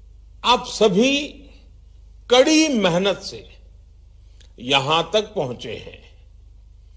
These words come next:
आगे भी आप सीखते रहने की प्रवृत्ति जारी रखें। आपकी मदद के लिए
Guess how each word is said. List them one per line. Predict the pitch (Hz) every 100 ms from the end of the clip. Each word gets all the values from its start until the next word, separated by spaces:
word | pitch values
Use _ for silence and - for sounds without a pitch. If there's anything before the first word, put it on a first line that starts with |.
| - - - - -
आगे | 170 190 208 202 269 254
भी | 175 262 320 - -
आप | 170 180 196 208
सीखते | - - - 220 - - 254 233
रहने | 175 139 147 170
की | 170
प्रवृत्ति | 185 - 151 165 - 208
जारी | 139 127 135 139
रखें। | 113 107 - 160 165 - - - - - - - - - - - - - - - - - - -
आपकी | 135 139 - 151 139
मदद | 120 123 120 151 -
के | 143
लिए | 151 165 180 - -